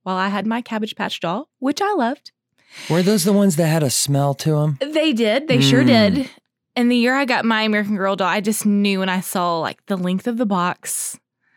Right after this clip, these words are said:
Speaker 1: and I unwrapped it, and there was Samantha in her plaid dress
Speaker 2: Oh,
Speaker 1: with her
Speaker 2: Samantha.
Speaker 1: velvet belt and bow, and it was just like I had made it.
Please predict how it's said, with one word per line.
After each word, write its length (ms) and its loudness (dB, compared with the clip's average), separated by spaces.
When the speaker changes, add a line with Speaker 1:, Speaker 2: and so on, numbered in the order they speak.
Speaker 1:
and 100 -4
I 140 -4
unwrapped 480 -2
it, 180 -4
and 140 -4
there 120 -4
was 140 -4
Samantha 720 -4
in 60 -8
her 160 -8
plaid 380 -8
dress 520 -10
Speaker 2:
Oh, 140 -2
Speaker 1:
with 100 -4
her 60 -2
Speaker 2:
Samantha. 180 -4
Speaker 1:
velvet 640 -4
belt 580 -6
and 220 -2
bow, 460 -4
and 140 -4
it 80 -8
was 160 -4
just 320 -8
like 420 -8
I 60 -8
had 140 -4
made 340 -6
it. 320 -16